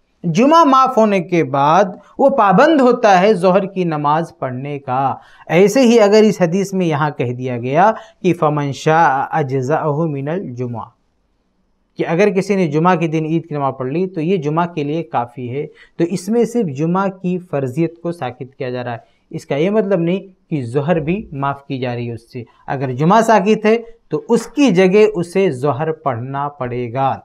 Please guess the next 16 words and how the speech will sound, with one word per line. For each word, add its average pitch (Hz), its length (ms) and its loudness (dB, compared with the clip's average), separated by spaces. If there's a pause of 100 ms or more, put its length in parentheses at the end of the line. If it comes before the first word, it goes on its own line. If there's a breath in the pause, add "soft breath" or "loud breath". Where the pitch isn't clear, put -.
(160)
और 196 120 4
इसकी 208 220 -2
एक 254 180 4
और 240 200 6
दलील 208 360 4
खुद 214 240 0
उसी 220 260 2
रवायत 190 400 4
में 175 100 0
है 214 160 2
जिससे 185 340 -2
लोग 190 280 0
ये 185 80 0
इस्तेलाल 165 480 0
करते 139 320 -6
हैं 147 220 -8